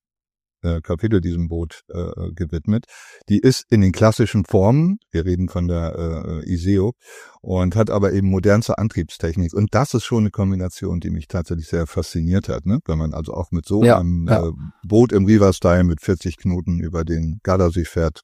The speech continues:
Speaker 1: das ist schon besonders.
Speaker 2: Jetzt haben wir am Anfang unserer Sendung diesen V acht Sound gespielt.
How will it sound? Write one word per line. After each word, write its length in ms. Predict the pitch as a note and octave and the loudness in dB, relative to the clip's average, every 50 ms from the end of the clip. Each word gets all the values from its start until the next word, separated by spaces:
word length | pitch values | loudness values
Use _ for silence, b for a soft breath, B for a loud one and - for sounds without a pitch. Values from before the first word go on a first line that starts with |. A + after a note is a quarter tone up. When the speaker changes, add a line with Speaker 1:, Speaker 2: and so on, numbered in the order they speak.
| _ _ _ | _ _ _
Speaker 1:
das 220 | - C3+ D3 - | -2 -2 -2 0
ist 120 | - F2+ - | -6 -6 -6
schon 340 | - - F2+ F2 E2+ D#2+ D#2 | -4 -4 -2 -2 0 -2 0
besonders. 580 | F#2 F2 D2 D2 C2+ - - - - - - _ _ _ _ _ _ _ _ - | -2 -2 -2 -2 -4 -6 -10 -14 -18 -20 -20 _ _ _ _ _ _ _ _ -18
Speaker 2:
Jetzt 200 | G#2 G#2+ - - | -16 -12 -6 -4
haben 100 | D3 D3 | -2 0
wir 120 | C3+ G#2+ | 0 0
am 140 | G2+ G#2 - _ | -2 -2 -6 _
Anfang 460 | - C3 F#3 A3+ - - - F#2 F2+ - | -2 0 0 0 0 -2 -6 -6 -6 -6
unserer 320 | - G2+ G2+ G#2 F#2+ G2 | -6 -6 -4 -2 -2 -2
Sendung 480 | G2 G#2+ G#2+ A#2 A2+ A2 A#2 C3+ F3+ b b b b b b b | -2 -2 -2 0 0 0 0 -2 -4 b b b b b b b
diesen 260 | b A#2 B2+ A#2+ C3 | b -4 -2 -2 -2
V 240 | - - D#3 C3 B2+ | -2 0 0 0 0
acht 260 | - A#2 E3+ G2 - - | 0 -4 -6 -6 -8 -10
Sound 420 | - - A#2 F#2 G2 F2+ E2+ - | -8 -6 -4 -2 -2 -4 -4 -6
gespielt. 680 | - F#2 - - - G2 F#2 E2+ - - - - - | -8 -10 -10 -10 -8 -8 -8 -6 -8 -10 -14 -18 -20